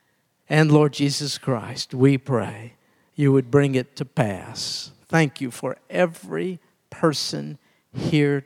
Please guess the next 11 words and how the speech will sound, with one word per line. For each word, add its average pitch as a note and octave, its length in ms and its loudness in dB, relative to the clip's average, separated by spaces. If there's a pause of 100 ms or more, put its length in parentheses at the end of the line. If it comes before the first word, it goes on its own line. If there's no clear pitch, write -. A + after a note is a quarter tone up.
tonight, A2+ 800 -10 (440)
different, - 640 -4 (100)
distinct, - 880 -4 (380)
unique, C#3 760 -4 (240)
special, - 1160 -4 (580)
sinful, - 1000 -6 (1400)
needy, C3+ 880 -4 (640)
yes, C3+ 560 -4
for - 180 -8
fair C#3 300 -6
treatment - 960 -6